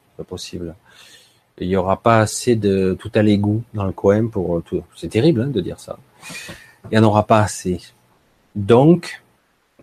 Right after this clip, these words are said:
à un moment donné, il va vous falloir, euh,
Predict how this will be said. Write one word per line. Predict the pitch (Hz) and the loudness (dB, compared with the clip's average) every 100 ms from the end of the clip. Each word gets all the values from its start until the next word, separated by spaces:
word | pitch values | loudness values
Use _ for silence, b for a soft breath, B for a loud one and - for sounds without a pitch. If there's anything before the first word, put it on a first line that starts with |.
| _ - | _ -8
à | 113 | 0
un | 117 | 2
moment | 123 127 120 | 4 4 4
donné, | 110 104 110 147 | 4 4 4 2
il | 143 | 2
va | |
vous | 107 104 | 0 -2
falloir, | - 101 98 98 104 107 113 113 92 | -4 -2 0 2 2 2 2 0 -4
euh, | 92 98 98 95 | -6 -6 -6 -8